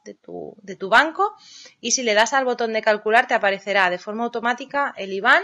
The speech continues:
y el bic. Pues simplemente has de seleccionar, copiar y pegar tanto el iban como el bic aquí donde nos indica el Uphold. iban, bic, OK, y simplemente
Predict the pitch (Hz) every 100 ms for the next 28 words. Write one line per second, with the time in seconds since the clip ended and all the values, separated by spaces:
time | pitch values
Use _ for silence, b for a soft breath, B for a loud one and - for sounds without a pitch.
0 | 415 _ 202 190 175 - - - 175 -
1 | 185 196 208 220 208 196 - 196 180 -
2 | 185 226 359 - b b b b _ 196
3 | 185 226 240 - - 190 196 226 302 381
4 | _ 208 202 185 190 208 226 185 190 190
5 | 196 240 330 320 - - 196 196 202 208
6 | 202 208 226 196 190 - 185 185 185 196
7 | 185 175 - 185 - 156 - - _ _
8 | _ - 214 285 381 254 208 330 - -
9 | _ _ - - 330 427 - 185 175 202
10 | 190 196 214 226 285